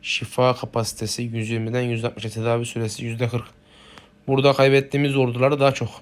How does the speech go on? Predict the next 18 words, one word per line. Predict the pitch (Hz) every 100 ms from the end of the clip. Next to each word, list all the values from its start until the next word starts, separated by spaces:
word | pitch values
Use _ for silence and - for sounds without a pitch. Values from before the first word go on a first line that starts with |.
| _ _ -
tedavi | - 113 107 107
ediyorlar. | 104 107 147 156 - _ - _ -
Bu | 139
da | 131
önemli. | 110 107 120 156 - _ _ _ _ _
Biz | - 123
bence | 131 127 123
Durin'i | 127 127 127
basalım | 117 131 147 117
da | 101 - _ _ -
burayı | 113 110 107
hızlandıralım. | 110 117 113 120 120 135 - _ _ _ _ _ - - _ - -
Çünkü | 117 110
dediğim | 120 117 127
gibi, | 117 110 131 - _ -
e, | 123 123 123 135
gelecek | 127 120 113 117 123
ordu | 110 110 131